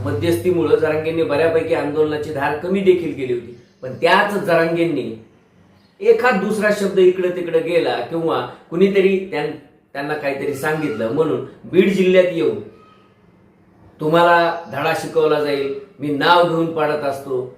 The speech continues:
माझ्या नादी लागू नका", ही जी काही वक्तव्य केली ना, ती अपेक्षित नव्हती जरांगेंकडून. पण असो, तो भाग निराळा. तर आता टीका ही केली जाते की हे दोघं जण बहीण भाऊ हे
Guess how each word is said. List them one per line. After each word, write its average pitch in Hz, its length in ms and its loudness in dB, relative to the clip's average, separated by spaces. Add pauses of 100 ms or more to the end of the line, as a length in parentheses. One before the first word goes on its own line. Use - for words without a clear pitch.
माझ्या 147 340 2
नादी 147 300 0
लागू 139 220 0
नका", 113 320 -10 (360)
ही 110 60 -18
जी - 80 -12
काही - 140 -2
वक्तव्य 180 500 2
केली 160 280 -6
ना, - 160 -10 (1120)
ती - 60 -2
अपेक्षित 226 520 -4
नव्हती 180 300 0
जरांगेंकडून. 113 600 -4 (280)
पण - 60 -12
असो, - 280 0 (380)
तो 160 80 -6
भाग 160 200 0
निराळा. - 280 -2 (340)
तर 175 80 -2
आता 180 200 2
टीका 190 300 2
ही 202 180 4
केली 190 240 2
जाते 143 440 2
की 160 100 -10
हे 165 220 0
दोघं 156 280 -2
जण 165 280 0
बहीण 147 280 -2
भाऊ 113 200 -4 (380)
हे - 420 -4